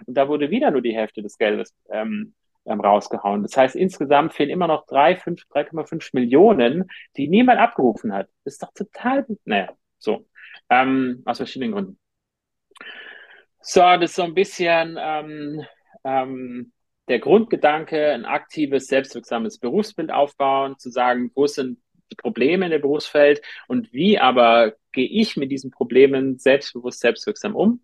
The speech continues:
so. Ähm, da geht's ein bisschen eben um die Rechte, also dass es eben Eigentumsrecht nicht nur am, äh, das spielt mit dem Ur-, Urheberrecht zusammen, dass es das Eigens-, Eigentumsrecht halt nicht nur an meinem Produkt gibt, sondern auch an meiner Dienstleistung. Auch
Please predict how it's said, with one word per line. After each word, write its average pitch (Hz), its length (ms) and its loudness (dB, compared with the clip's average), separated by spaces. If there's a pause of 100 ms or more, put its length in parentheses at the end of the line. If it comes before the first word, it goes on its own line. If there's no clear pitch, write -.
so. 202 300 0 (440)
Ähm, 135 460 2 (200)
da 123 100 -2
geht's 123 240 0
ein 131 60 -2
bisschen 123 240 -4
eben 113 160 0
um 107 100 0
die 107 100 0
Rechte, 156 480 2
also 120 180 0
dass 113 180 0
es 120 120 -12
eben 117 280 -4
Eigentumsrecht 120 800 -2
nicht 117 200 -10
nur 113 240 0
am, 104 420 0 (500)
äh, 110 200 0
das 104 120 -8
spielt 123 220 -4
mit 110 120 -4
dem 104 120 -2
Ur-, 120 240 -2
Urheberrecht 110 560 2
zusammen, 101 360 -2
dass 101 120 -6
es - 80 -18
das - 160 -16
Eigens-, 120 440 0
Eigentumsrecht 117 1040 0
halt 107 180 2
nicht 120 180 -8
nur 110 120 -4
an 107 100 0
meinem 104 280 -2
Produkt 185 360 0
gibt, 139 200 0
sondern 110 240 -4
auch 101 140 -6
an 107 60 -4
meiner 107 220 0
Dienstleistung. 151 760 0
Auch - 220 -6